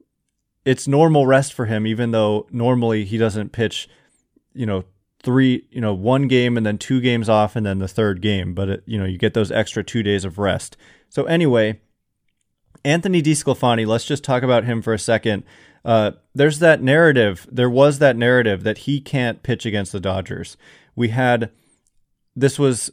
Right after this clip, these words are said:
a narrative for him, it was a narrative for Kevin Gausman, and it's been a narrative for Tyler Rogers because they have struggled at times against the Dodgers. Well, guess what? The Dodgers are an extremely talented team, which is why, again, it's even more amazing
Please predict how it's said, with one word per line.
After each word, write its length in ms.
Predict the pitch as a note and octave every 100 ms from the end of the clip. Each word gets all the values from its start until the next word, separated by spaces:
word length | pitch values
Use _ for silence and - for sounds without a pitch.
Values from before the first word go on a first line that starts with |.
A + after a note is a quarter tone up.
| -
a 80 |
narrative 400 | B2 B2+ B2+ A#2+
for 160 | A2 A2+
him, 340 | F2 D#3+ E3+
it 120 | E3+ B2+
was 160 | B2
a 80 | A#2+
narrative 440 | A#2+ B2 A#2+ A#2
for 220 | - A2+ G2+
Kevin 340 | - A#2+ A2
Gausman, 480 | A2+ B2+ C3+ C#3 C3
and 140 | A#2
it's 140 | A2+ -
been 160 | B2
a 80 | A2+
narrative 400 | A2+ B2 A#2 A2+
for 100 | A2+
Tyler 400 | G2 A#2+ A#2 A2+
Rogers 640 | G2+ G#2+ B2 A2+ G2 F#2+ - _ _ _ - -
because 540 | - C3+ - E3 F3+ -
they 240 | D3 D3+
have 260 | C3+ C#3 B2+
struggled 520 | - D3 D#3+ D#3 C3+
at 240 | B2 A#2+
times 560 | - D3 C#3+ B2 A#2+ - _ _ _ _ _ _
against 520 | C3+ A#2+ A#2 A#2+ -
the 80 | C3
Dodgers. 480 | B2+ - G2 F#2+ -
Well, 100 | A#2
guess 320 | E3 D#3+ -
what? 240 | E3+ C#3 - _ _ _ _ _
The 80 | C3+
Dodgers 380 | E3 F3+ F3 E3
are 160 | D#3+
an 100 | D#3
extremely 680 | D3+ - - E3+ F3+ F3 E3
talented 580 | - C#3 C3 C3+ C3 A2+
team, 440 | - C#3 A#2 G2+
which 200 | G#2 G#2
is 160 | A#2 G2
why, 220 | A2 A2
again, 380 | G#2 G2+ A2+ F#2+
it's 180 | F#2 A2
even 400 | G2+ G2 F#2+ -
more 320 | A2+ G#2+ A#2+
amazing 640 | A#2 A2+ B2+ B2 A2 G2